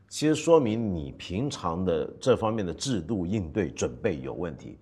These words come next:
这个制度只是公司制度，或者各行各业自己的制度，对这种情况的预估太低。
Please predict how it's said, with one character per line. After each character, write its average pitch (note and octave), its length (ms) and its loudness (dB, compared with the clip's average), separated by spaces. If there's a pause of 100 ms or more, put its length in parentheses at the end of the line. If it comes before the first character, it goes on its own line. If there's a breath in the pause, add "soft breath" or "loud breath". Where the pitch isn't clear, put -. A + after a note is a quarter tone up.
(140)
这 E3 100 0
个 C#3 80 6
制 C#3 160 2
度 A2+ 140 2
只 C#2 120 -8
是 D2 100 -10
公 A#2 200 0
司 A2 220 -4
制 G2 200 -4
度， E2+ 240 -4 (640)
或 B2 100 2
者 F2+ 120 -2
各 C3 160 2
行 F2+ 200 0
各 G#2+ 200 4
业 F#2 160 4
自 B2+ 160 -4
己 - 100 -8
的 C#2+ 100 -8
制 F2+ 220 -6
度， D2 200 -8
对 C3 180 2
这 D3+ 100 0
种 - 140 2
情 - 160 -8
况 G#2+ 160 -2
的 E2+ 60 -2
预 A#2 200 0
估 G#2 400 -4
太 C#3+ 180 4
低。 - 320 -2